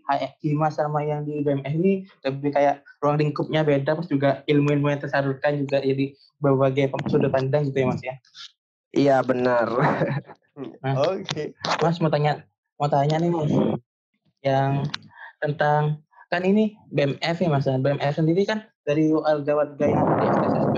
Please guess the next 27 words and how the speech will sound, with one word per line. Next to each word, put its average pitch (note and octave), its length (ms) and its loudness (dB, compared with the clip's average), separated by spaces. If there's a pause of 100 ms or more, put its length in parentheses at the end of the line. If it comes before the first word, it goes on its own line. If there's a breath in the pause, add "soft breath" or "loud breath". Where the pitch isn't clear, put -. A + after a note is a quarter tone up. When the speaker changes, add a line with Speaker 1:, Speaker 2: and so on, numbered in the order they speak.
(240)
Speaker 1:
S - 120 -16 (120)
P - 0 - (160)
K C#3+ 160 -6
sendiri. C#3 560 -4 (160)
Nah, C#3 160 -10 (320 soft breath)
misal G3 400 0
nih, G3+ 80 2
Mas, D#3 240 0
di D#3+ 480 4 (640)
warga D#3 480 2
F - 80 -16
T E3 100 2
S E3 60 -2 (520)
S E3+ 180 -2 (380)
P D#3 240 2
K E3 160 0
sendiri D#3+ 400 0
kurang D#3 220 0
setuju D3 680 0
dengan C#3+ 240 0
adanya C#3+ 400 0
B C3+ 220 0
M - 80 -20
F, C3+ 180 -2 (160)
gimana C#3+ 400 0
responnya C#3 560 0
dari C3+ 400 -2